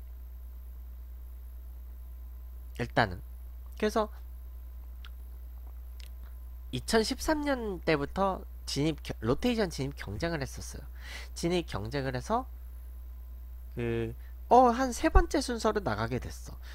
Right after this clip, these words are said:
세 번째 순서로 나가게 됐는데 그레인키가 초반에 또 부상을 당해가지고 이제 개막 로테이션에선 두 번째로 나갔죠. 그리고 이천십사 년에도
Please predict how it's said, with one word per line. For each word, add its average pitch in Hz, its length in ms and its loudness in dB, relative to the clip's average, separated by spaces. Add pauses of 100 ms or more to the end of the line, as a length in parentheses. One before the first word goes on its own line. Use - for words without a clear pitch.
(120)
세 - 160 4
번째 240 260 2
순서로 185 300 2
나가게 160 280 2
됐는데 160 300 0
그레인키가 156 520 2
초반에 220 500 0 (280)
또 - 80 0
부상을 135 380 0
당해가지고 127 640 2 (680)
이제 98 440 2
개막 147 380 2
로테이션에선 117 640 -2
두 147 120 -8
번째로 104 340 0
나갔죠. 92 440 -6 (480)
그리고 147 160 2
이천십사 185 540 0
년에도 220 460 0